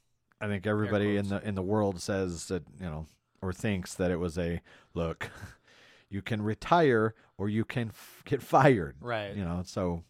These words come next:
Speaker 1: go out gracefully and, and let's just end this. So they didn't fire Joe Judge. And then on, uh, Tuesday,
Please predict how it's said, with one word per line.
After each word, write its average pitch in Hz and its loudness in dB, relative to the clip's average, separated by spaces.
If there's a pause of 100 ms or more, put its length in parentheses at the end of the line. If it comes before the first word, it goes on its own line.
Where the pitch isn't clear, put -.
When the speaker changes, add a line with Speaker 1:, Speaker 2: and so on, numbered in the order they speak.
Speaker 1:
go 110 4
out 120 4
gracefully 101 0
and, 87 -4
and 90 -8
let's 92 -8
just - -12 (300)
end 95 -4
this. - -14 (460)
So 117 4
they 107 -2
didn't 131 2
fire 120 6
Joe 104 4
Judge. 87 -2 (340)
And 104 -2
then 104 0
on, 98 0 (480)
uh, 87 -2 (300)
Tuesday, 120 4